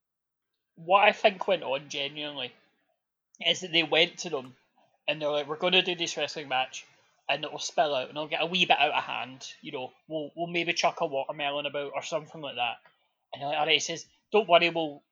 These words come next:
we'll, we'll pay for it," right? And they're like, "All right, that's fine. I mean, it's not gonna be that much." And then they've got caught up in the heat of the moment.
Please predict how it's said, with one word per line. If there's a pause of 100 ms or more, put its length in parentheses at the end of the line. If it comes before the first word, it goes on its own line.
we'll, (300)
we'll
pay
for
it," (540)
right? (100)
And
they're
like,
"All
right,
that's
fine.
I
mean,
it's
not
gonna
be
that
much." (520)
And
then
they've
got
caught
up
in
the
heat
of
the
moment.